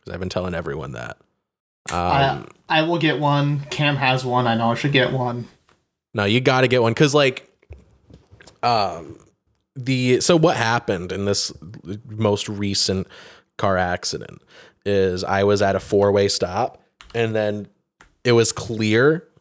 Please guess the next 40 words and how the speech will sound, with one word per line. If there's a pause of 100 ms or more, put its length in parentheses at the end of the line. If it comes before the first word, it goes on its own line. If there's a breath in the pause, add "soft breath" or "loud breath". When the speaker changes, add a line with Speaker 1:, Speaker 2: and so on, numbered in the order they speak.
(260)
Speaker 1:
and
I
started
going
through
the
intersection.
When
I
was
in
the
middle
of
it, (200 loud breath)
someone
blew
through
the
stop
sign
and
hit
my
passenger
side, (540 soft breath)
and
they
tried
to,
like, (400)
say
that
I
somehow
didn't
see
them, (680)
like,
I